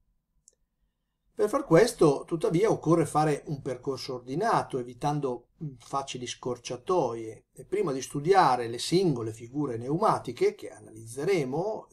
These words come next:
in modo, eh, approfondito, è fondamentale quindi, eh,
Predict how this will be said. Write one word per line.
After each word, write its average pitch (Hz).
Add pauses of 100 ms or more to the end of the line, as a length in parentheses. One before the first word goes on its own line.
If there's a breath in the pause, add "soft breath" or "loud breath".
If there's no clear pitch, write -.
(260)
in 123
modo, 120 (840)
eh, -
approfondito, 160 (340)
è 185
fondamentale 226
quindi, 175
eh, 143